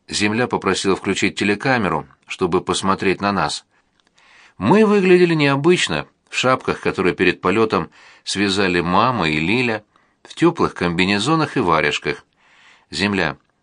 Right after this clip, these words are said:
Мы сейчас попробуем у вас включить телекамеру. Надо добавить немного света. Посмотреть на вас, а то мы вас давно не видели». Савиных:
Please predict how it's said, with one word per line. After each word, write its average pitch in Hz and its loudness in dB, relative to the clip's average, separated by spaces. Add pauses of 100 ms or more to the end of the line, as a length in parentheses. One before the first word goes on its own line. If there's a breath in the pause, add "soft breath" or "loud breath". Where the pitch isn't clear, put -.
Мы 82 -4
сейчас 90 -4
попробуем 92 -2
у - -2
вас 92 0
включить 92 -4 (220 soft breath)
телекамеру. 85 -4 (420 soft breath)
Надо 87 -2
добавить 87 -2
немного 92 0
света. 85 -2 (640 soft breath)
Посмотреть 180 2
на 135 0
вас, 80 -2 (280)
а 95 -4
то 151 -2
мы 151 0
вас 135 0
давно 131 0
не 135 0
видели». 110 -2 (840 soft breath)
Савиных: 92 -4